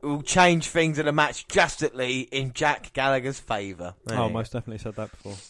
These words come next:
Speaker 1: Oh. You see a replay, but I thought Nice just caught Jack with a kick. Jack be nimble, Jack be quick. Don't get hit by Nice's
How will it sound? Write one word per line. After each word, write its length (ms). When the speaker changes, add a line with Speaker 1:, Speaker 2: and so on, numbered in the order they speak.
Speaker 1:
Oh. 640
You 80
see 200
a 40
replay, 520
but 160
I 80
thought 260
Nice 300
just 260
caught 320
Jack 220
with 100
a 60
kick. 500
Jack 240
be 100
nimble, 380
Jack 240
be 100
quick. 320
Don't 220
get 160
hit 320
by 240
Nice's 1040